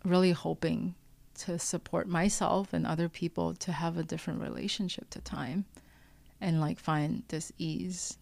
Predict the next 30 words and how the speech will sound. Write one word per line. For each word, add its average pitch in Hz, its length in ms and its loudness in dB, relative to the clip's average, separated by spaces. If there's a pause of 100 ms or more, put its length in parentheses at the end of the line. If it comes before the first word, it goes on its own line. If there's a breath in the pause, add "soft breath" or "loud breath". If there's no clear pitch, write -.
that 175 180 -2
is 165 180 -2
more 160 180 0
indigenous 170 800 -2 (140)
and 170 180 0
more 160 160 2
nature 165 400 -2
focused. - 520 -8
Like, - 200 -10
can 180 240 2
we 165 140 -2
surrender 165 580 -2
and 175 160 -2
trust - 460 -2
that - 220 -6
time 170 480 2 (500 soft breath)
is 185 120 0
our 160 120 2
friend? - 420 2 (380)
Time 170 200 4
heals 175 280 6
everything, 170 540 0
right? - 280 -8
Time 165 240 2
heals 165 560 2
and 165 160 2
allows 156 400 2
everything 165 400 -2
to - 60 -6
grow. - 540 -4